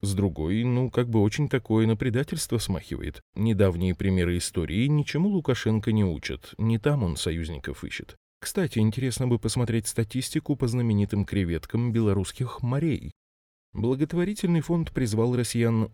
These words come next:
травить бобров. Убил бобра, спас дерево. Сурово,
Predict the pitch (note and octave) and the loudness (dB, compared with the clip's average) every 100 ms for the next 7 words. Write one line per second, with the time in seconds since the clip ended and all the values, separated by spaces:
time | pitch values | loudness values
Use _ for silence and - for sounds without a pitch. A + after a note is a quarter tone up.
0 | - G#2+ G2 E2 E2 - - G2 G2 F2 | 0 2 2 0 -4 -4 -2 0 0 0
1 | - - - _ _ G#2 F2+ F2+ E2 D2 | -4 -8 -20 _ _ 0 2 2 2 0
2 | E2 D2 D#2+ C3 - - F#2+ G2 C3+ F3+ | 0 0 0 0 -2 -2 -2 -4 -2 0
3 | F#2 - - _ - - F#3 D3 A#2+ A2 | 0 -2 -8 _ -10 -2 2 2 2 0